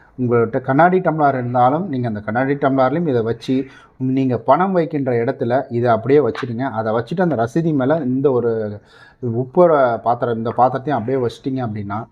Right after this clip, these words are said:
அது கூடிய விரைவில், கூடிய நாட்களில், இருபத்தி ஓரு நாட்களுக்குள்ள உங்களுக்கு அந்த நகையை மீட்பதற்கான வாய்ப்புகள், சந்தர்ப்பங்கள் அப்படின்றது உங்களை தேடி வரும். சந்தர்ப்பங்கள் நம்ம தேடி வரும், நம்ம தான் அதை பயன்படுத்திக்கணும். கண்டிப்பா அந்த பதிவு உங்களுக்கு பயனுள்ளதா இருக்கும் அப்படின்னு நம்புறேன்.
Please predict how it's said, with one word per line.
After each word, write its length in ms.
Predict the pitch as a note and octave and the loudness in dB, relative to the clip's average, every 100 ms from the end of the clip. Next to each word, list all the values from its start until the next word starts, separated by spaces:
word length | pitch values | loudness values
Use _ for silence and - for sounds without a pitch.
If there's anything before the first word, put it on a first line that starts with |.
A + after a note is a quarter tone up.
| _ _ _ - | _ _ _ -2
அது 240 | A2 C3+ D#3+ - _ | 2 4 2 -2 _
கூடிய 440 | F#3 G3+ A3+ G3+ D3+ | 2 4 6 6 4
விரைவில், 400 | B2 C3+ C3 C3+ - _ | 2 0 0 -2 -6 _
கூடிய 360 | E3 F3 F#3 F3 | -2 2 4 4
நாட்களில், 480 | C3+ B2 - B2+ B2 - | 2 -2 -2 -2 -2 -4
இருபத்தி 440 | C3 D#3+ F3+ F3 | 0 2 0 2
ஓரு 180 | D3+ C#3+ | 4 4
நாட்களுக்குள்ள 680 | A#2 C3 - C#3+ - B2+ A#2+ C#3+ E3 | 0 -4 0 0 2 0 0 0 -2
உங்களுக்கு 400 | C3 C#3+ D3+ C#3+ | -2 0 2 0
அந்த 100 | A#2 | -2
நகையை 360 | A2 A2+ D#3+ E3+ | -2 -2 0 0
மீட்பதற்கான 720 | C#3 C3+ C3+ B2+ A#2 A2+ A#2 C#3+ | -2 -4 -4 -2 -4 -4 -4 -2
வாய்ப்புகள், 560 | G#2 C3 D3 D3 C#3 C#3 | 0 0 0 0 -2 -2
சந்தர்ப்பங்கள் 520 | A#2+ C#3 C3+ C3 A#2+ | -4 -4 -4 -4 -4
அப்படின்றது 400 | A2 A2+ G#2+ D3 | -4 -6 -4 -2
உங்களை 300 | C3 A2+ A#2 | -2 -2 -4
தேடி 280 | A2+ G#2 G#2+ | 0 -2 -2
வரும். 260 | G2+ G2 F2+ - _ _ _ _ - | -6 -8 -10 -16 _ _ _ _ -8
சந்தர்ப்பங்கள் 520 | C3+ D#3+ F#3 F#3+ F3+ | 0 2 2 2 2
நம்ம 140 | F3 D#3 | 2 2
தேடி 240 | D3+ D#3 | 2 4
வரும், 300 | D#3 C3+ C#3 D3 _ | 2 2 -2 -8 _
நம்ம 240 | A#2+ B2 | -8 -2
தான் 160 | C3+ D#3 | 2 2
அதை 100 | C#3 | 2
பயன்படுத்திக்கணும். 720 | B2+ B2 A#2+ G#2+ G2+ G#2 G2 _ _ _ _ _ - | -2 -4 -4 -6 -10 -16 -20 _ _ _ _ _ -2
கண்டிப்பா 280 | E3+ F#3+ | 0 0
அந்த 140 | G3+ F3 | 0 -2
பதிவு 280 | C#3+ D3+ D#3 | -4 -4 -4
உங்களுக்கு 260 | C#3 B2+ | -6 -6
பயனுள்ளதா 400 | A#2+ B2 B2+ C3 B2 | -6 -4 -2 -2 -2
இருக்கும் 360 | C3 C#3+ C#3+ G#2 | -2 -2 -4 -4
அப்படின்னு 320 | G#2+ A#2+ A2+ | -6 -6 -6
நம்புறேன். 300 | A2+ A#2 | -6 -6